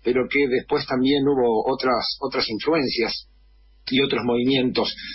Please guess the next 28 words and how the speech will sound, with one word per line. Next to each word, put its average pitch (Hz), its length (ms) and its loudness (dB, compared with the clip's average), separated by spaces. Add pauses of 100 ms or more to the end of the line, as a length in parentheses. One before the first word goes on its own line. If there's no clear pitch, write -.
(140)
migratorios, 160 760 2 (320)
y 190 240 2
es 220 140 0
una 226 160 0
chica 208 220 -4
joven, 185 400 2
muy 190 160 2
inteligente, 160 840 0 (340)
eh, 143 480 2
que 131 840 2
es 107 120 -2
amiga 156 560 0
de, 95 460 -2 (1120)
del, 78 360 -4
del 80 760 0
compañero 113 520 2
John 143 140 0
Fi-, 143 260 -2
John 127 240 0
Philliot 143 360 0 (240)
Curran, 156 440 0 (420)
y 202 120 -4
que, - 120 -2
eh, 160 680 0
se 156 100 -2
llama 214 240 0
Mary 190 300 2
Burns. 117 500 -2